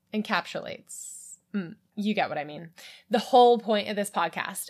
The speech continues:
At one point, she says, "What my ideas and dreams were, I didn't pay attention to. I just ended up pushing through and going, and I got a good degree," which, by the way, was math.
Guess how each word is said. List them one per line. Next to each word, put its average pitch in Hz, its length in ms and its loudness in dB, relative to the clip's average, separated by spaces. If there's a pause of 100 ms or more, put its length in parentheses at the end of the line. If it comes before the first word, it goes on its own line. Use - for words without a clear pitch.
At 208 220 4
one 220 240 4
point, 240 320 2
she 254 180 0
says, 196 680 2 (180)
"What 214 420 4
my 262 220 2
ideas 202 480 -2
and 202 160 -2
dreams 185 440 -6
were, 165 600 0
I 190 120 2
didn't 185 300 -6
pay 185 140 -6
attention 156 460 -10
to. - 320 -10 (360)
I 202 80 0
just 190 240 -6
ended 214 300 -2
up 214 160 2
pushing 220 380 -2
through 196 460 -2 (120)
and 196 160 -4
going, 208 460 2
and 202 200 -4
I 190 60 -2
got 190 180 2
a 185 60 0
good 180 160 -6
degree," 180 500 -8
which, 196 300 -4
by 165 140 0
the 170 100 -6
way, 160 120 -6
was 160 200 -12
math. 160 320 -8